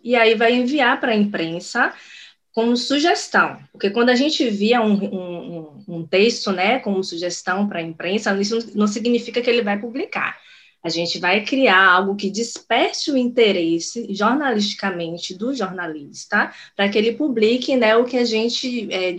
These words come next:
mandou, né, pra que ele faça uma matéria, pra que ele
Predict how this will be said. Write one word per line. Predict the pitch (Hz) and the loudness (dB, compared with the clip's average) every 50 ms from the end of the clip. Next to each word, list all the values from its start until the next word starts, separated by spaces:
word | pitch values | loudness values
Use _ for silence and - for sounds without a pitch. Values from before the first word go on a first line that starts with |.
| 170 170 | -4 0
mandou, | 196 214 262 277 214 196 190 190 | 0 2 2 2 2 2 0 0
né, | 180 175 | -2 -4
pra | - 175 | -8 -8
que | - - | -6 -4
ele | 190 190 | -2 -2
faça | 190 - 190 196 220 - 214 | -2 0 0 0 0 0 -4
uma | 196 180 | -4 -4
matéria, | 165 151 - - 165 170 180 180 180 175 | -6 -8 -8 -6 -4 -2 0 0 0 -2
pra | - - | -6 -8
que | 165 180 180 | -6 -4 -4
ele | 180 185 180 | -2 -4 -4